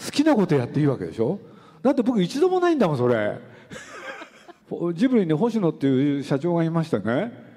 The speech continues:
まあ、元ディズニーの人なんですけれどね、僕は自分が社長だったんですけれど、なんとかこの男をね、社長にしようと思って、これで口説いたんですよね。そして、やっと来てくれることになって。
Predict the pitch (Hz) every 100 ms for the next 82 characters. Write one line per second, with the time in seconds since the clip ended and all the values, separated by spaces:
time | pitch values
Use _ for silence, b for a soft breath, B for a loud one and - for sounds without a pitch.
0 | B B 131 131 127 131 143 175 208 160
1 | 151 190 165 123 120 - - - _ _
2 | _ - 147 147 127 110 113 107 110 110
3 | 110 135 175 120 135 175 156 156 175 175
4 | 170 117 110 113 107 113 113 127 190 190
5 | 135 117 127 135 160 147 104 87 123 175
6 | 135 151 156 139 151 131 90 87 - 98
7 | - b b b b b 107 120 127 -
8 | 156 160 127 95 110 110 117 120 120 117
9 | 117 120 B B B B B 127 110 131
10 | 127 131 120 117 - 240 277 - - -
11 | - - 123 110 95 90 92 90 98 -
12 | - 80